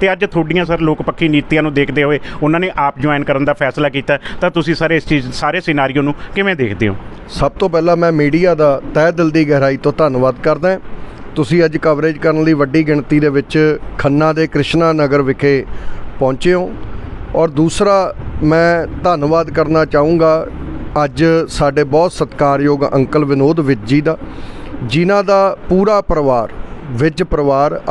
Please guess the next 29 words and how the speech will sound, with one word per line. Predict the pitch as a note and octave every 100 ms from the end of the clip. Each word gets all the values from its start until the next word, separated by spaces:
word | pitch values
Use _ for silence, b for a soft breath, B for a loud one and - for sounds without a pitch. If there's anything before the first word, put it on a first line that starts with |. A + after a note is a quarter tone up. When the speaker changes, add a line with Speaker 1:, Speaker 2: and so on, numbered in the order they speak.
| D3
Speaker 2:
ਅੱਜ | B2+ D#3+ D#3+ D#3+ -
ਆਮ | C#3+ C#3+
ਆਦਮੀ | D3+ C#3+ D#3 D#3
ਪਾਰਟੀ | D3 C#3 A#2+ D3
ਦਾ | D3
ਹਿੱਸਾ | B2+ - D3
ਬਣਨ | C3+ C3 B2
ਜਾ | A2+ A2
ਰਿਹਾ। | A#2 - - B B B B F3
ਇਹ | F#3
ਉਹ | A#3
ਪਰਿਵਾਰ | A3 G3 F3+ F3 E3+
ਹੈ, | E3+ F#3 - - - D3
ਵਿਨੋਦ | C#3+ E3 F#3+
ਵਿੱਜ | G3 E3+ F3
ਅੰਕਲ, | E3 E3+ F#3+ -
ਉਹ | F#3 G#3+
ਪਰਿਵਾਰ | G3 F3+ D#3+ D#3+ D#3+
ਦਾ | D#3 E3
ਹਿ-, | D3 -
ਮਤਲਬ | C#3+ C#3 D#3+
ਕਿ | E3 E3+
ਵਿੱਜ | C#3 C#3 D3+
ਪਰਿਵਾਰ | - D#3 D3+ D#3+
ਉਹ | E3+ G#3
ਪਰਿਵਾਰ | F3 D#3 C#3+ C#3+
ਹੈ | F3+
ਜਿਨ੍ਹਾਂ | B2+ D3 G3 B3 A#3+
ਦਾ | F#3 D3